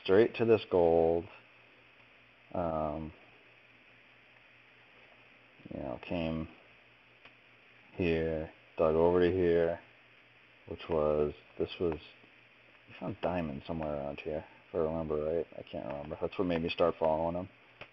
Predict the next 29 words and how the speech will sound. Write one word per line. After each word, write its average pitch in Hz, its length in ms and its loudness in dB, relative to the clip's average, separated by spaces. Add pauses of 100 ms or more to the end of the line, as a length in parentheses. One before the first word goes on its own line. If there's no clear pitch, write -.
That's 87 180 -10
the 82 80 -6
first - 280 0
diamond 80 340 -2
I 80 160 0
showed 80 220 -2
you. 82 180 -2 (800)
And 85 200 -6
then 82 380 -2
he 80 80 -8
came 82 240 -6
to 85 80 0
get 85 240 2
this 87 220 0
gold, 78 600 2 (640)
and 87 140 -8
now 85 600 0
he 87 140 -6
dug 85 280 4 (200)
straight 101 520 2 (240)
over 92 460 2
down 85 260 -2
to 85 60 -2
this 82 220 -4
diamond. 82 340 -4 (2750)
Oh, 160 200 2 (120)
there 147 240 2
it 101 240 -2
is. 101 80 -6